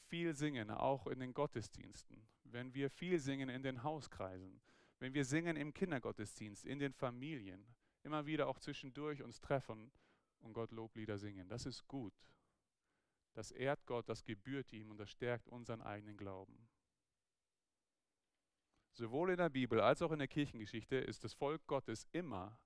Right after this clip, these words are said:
ausnahmslos ein singendes Volk. Auch im Himmel wird ständig gesungen. Das Offenbarung ist voller Lieder. Die Offenbarung ist voller Lieder.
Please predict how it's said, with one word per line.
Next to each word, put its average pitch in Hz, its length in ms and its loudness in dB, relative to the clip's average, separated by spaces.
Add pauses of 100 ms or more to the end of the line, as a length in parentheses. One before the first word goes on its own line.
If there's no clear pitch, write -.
(480)
ausnahmslos 123 800 0 (240)
ein 107 160 -6
singendes 107 400 -6
Volk. - 400 -10 (1900)
Auch 156 220 4
im 143 100 4
Himmel 127 340 0
wird 113 140 -2
ständig 127 460 2
gesungen. 117 380 -4
Das 95 120 -4
Offenbarung 113 520 0
ist 101 120 -8
voller 120 380 -2
Lieder. 110 320 -8
Die 113 100 -10
Offenbarung 107 500 -4
ist 101 80 -14
voller 110 260 -8
Lieder. 101 300 -8